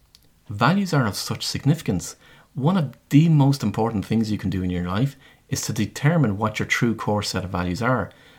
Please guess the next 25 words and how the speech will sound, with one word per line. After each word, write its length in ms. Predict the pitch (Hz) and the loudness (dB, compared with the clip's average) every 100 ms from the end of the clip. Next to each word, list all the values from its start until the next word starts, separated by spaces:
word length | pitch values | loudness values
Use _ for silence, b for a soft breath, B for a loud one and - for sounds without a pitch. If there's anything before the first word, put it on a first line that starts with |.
| B | B
once 320 | 107 123 - | 2 4 4
you 80 | 104 | 0
understand 380 | 98 95 98 95 | -2 -2 -2 -2
the 60 | |
difference. 440 | 90 139 95 82 - b b b b | 0 -2 -2 -6 -10 b b b b
So 120 | - 113 | -2 2
let 140 | 175 | 4
me 60 | 185 | 2
explain 260 | - 120 | 0 0
the 80 | 110 | 0
difference 300 | 107 101 95 | -2 -4 -4
between 320 | 92 - 92 | -4 -4 -4
what 120 | 98 | -2
is 100 | 92 | -4
generally 540 | 85 - 107 156 151 98 | -6 -2 2 4 2 0
understood 440 | 92 85 - 90 | -2 -6 -4 -4
as 80 | 85 | -4
values 400 | 80 82 - - b b b b | -4 -4 -4 -8 b b b b
and 120 | 107 | -6
what 180 | 117 117 | -4 -4
values 420 | 107 98 95 90 | -2 0 0 -2
really 240 | 92 87 98 | -2 -2 -2
are. 320 | 120 101 - _ B B B B | -4 -6 -10 _ B B B B
Now, 100 | - | -4
firstly, 540 | 113 - 196 - 90 | -2 0 0 0 -4